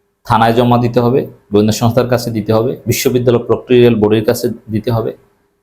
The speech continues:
এবং এটা একদম ডিজিটাল তদন্ত করতে হবে যাতে এই নাসির এবার ছাড় না পায়।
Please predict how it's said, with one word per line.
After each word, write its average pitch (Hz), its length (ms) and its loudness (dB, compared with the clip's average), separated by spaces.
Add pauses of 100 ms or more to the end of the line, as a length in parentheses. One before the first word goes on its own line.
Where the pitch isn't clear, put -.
(160)
এবং 110 240 0
এটা 117 460 0 (480)
একদম 139 640 0 (680)
ডিজিটাল 123 460 2
তদন্ত 117 360 2
করতে 95 280 -2
হবে 76 220 -6 (600)
যাতে 117 640 2
এই 107 200 2
নাসির 120 420 2
এবার 123 240 2
ছাড় 101 280 -2
না 85 140 0
পায়। 80 180 -10